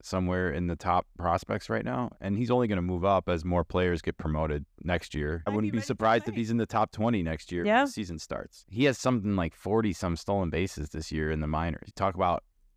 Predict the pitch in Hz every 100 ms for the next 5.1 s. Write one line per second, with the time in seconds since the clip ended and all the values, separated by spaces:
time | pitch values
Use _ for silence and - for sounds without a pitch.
0 | - 107 123 120 101 120 123 101 85 107
1 | 135 98 82 92 _ _ _ - 120 120
2 | 117 - 117 120 117 110 117 123 113 110
3 | - 127 147 - 214 415 - 87 82 85
4 | 85 90 90 87 87 85 85 87 90 87
5 | 90